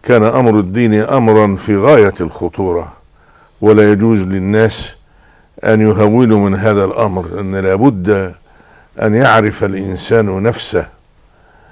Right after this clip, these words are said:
هل هو على دين أم على غير دين؟ وإذا كان على غير دين، فهل دينه دين صحيح أم دين غير صحيح؟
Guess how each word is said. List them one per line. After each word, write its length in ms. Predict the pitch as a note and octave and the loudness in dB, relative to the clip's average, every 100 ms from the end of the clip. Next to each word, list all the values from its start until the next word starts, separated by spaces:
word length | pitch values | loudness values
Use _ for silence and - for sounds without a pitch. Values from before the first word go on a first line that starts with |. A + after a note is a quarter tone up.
| _ _ _ _ _ _ _ _ | _ _ _ _ _ _ _ _
هل 240 | _ G#2+ G2 | _ -4 -2
هو 520 | F2 A2 G#2+ G#2+ G2+ | 0 2 4 2 -2
على 400 | E2 F#2 G#2 G#2+ | -2 0 2 2
دين 440 | F#2 G#2+ A2+ A2+ A2+ | 0 0 0 0 -2
أم 200 | A2 G2 | -2 0
على 280 | G2 G#2 | 0 0
غير 380 | G#2 A2 G#2+ G2 | 2 2 2 0
دين؟ 500 | F#2+ A2 B2 G2+ E2+ D2+ _ _ _ _ _ _ _ _ _ _ _ _ _ _ | -4 -4 -2 -4 -6 -12 _ _ _ _ _ _ _ _ _ _ _ _ _ _
وإذا 300 | - G#2+ G#2 | -4 0 0
كان 240 | G#2 A#2+ A2+ | 2 2 2
على 260 | G#2+ G#2+ | 2 2
غير 360 | G#2+ G#2+ A2 G#2 | 4 4 2 2
دين، 360 | G2 A2+ A2+ A2 | 0 0 0 -2
فهل 380 | - G2+ G2+ | -4 -2 -2
دينه 480 | F#2 A2 G#2+ G#2+ G2+ | -2 0 0 0 -2
دين 420 | G2 A2 G#2+ G#2+ | -2 0 0 0
صحيح 720 | F#2+ - F#2 - A2 A2+ - - | -2 -4 -4 -2 -2 -2 -4 -6
أم 200 | A2+ G2 | -6 -4
دين 500 | F#2 A2 G#2 G2+ G2+ | -4 -2 -4 -6 -2
غير 280 | G#2+ A2 G#2 | 0 2 0
صحيح؟ 720 | F#2+ - - A#2+ C3 F2+ - | -6 -10 -10 -6 -4 -4 -8